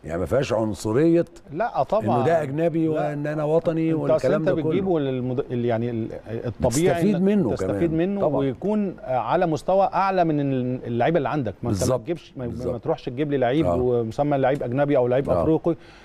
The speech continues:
Speaker 2: ويكون عندك ولد ناشئ
Speaker 1: هو
Speaker 2: تحت،
Speaker 1: في
Speaker 2: ممكن
Speaker 1: بند.
Speaker 2: جدًا، آه،
Speaker 1: آه.
Speaker 2: ي-، يكون مستواه قريب منه، يعني.
Speaker 1: في بند برضو معمول بالنسبة للاعب الأجنبي إن هو يبقى أحد لاعبي القسم الأول أو الثاني في بلده، أو في حالة استقدام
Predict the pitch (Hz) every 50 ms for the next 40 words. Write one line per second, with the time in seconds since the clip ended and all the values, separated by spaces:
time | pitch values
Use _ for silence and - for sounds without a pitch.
0 | - - - _ 113 120 117 - 170 160 143 160 160 151 139 - 151 156 156 135
1 | 127 151 160 - - 151 - - 113 117 117 - - _ _ - - - 160 160
2 | 165 - 175 180 156 143 151 175 160 151 180 175 175 170 151 - - - 127 127
3 | 127 123 80 85 - 117 135 - _ 139 123 117 - 151 165 165 156 - - 139
4 | 156 170 156 165 165 160 139 156 175 165 117 101 101 - - - 143 180 185 156
5 | 170 185 196 180 147 131 143 160 165 147 139 123 110 101 110 123 156 165 135 123
6 | 113 120 139 147 139 131 123 107 98 98 110 131 139 131 123 101 98 87 80 82
7 | 80 95 107 120 123 131 131 123 - - - - - - - - - - 80 90
8 | 101 120 131 123 113 101 82 85 - 170 135 135 - - 135 131 104 95 - _
9 | - _ _ _ _ _ _ - 67 80 87 87 90 110 117 104 92 78 73 -
10 | - 127 123 - 113 107 98 95 113 123 127 120 117 104 87 87 85 80 - -
11 | 117 123 127 120 90 71 85 101 92 82 73 64 62 - - - - - - -
12 | - - - - - - - - - - - - - - - - 82 87 92 90
13 | 73 - 92 - - 127 135 135 123 - - - - - - - 82 95 107 90
14 | 69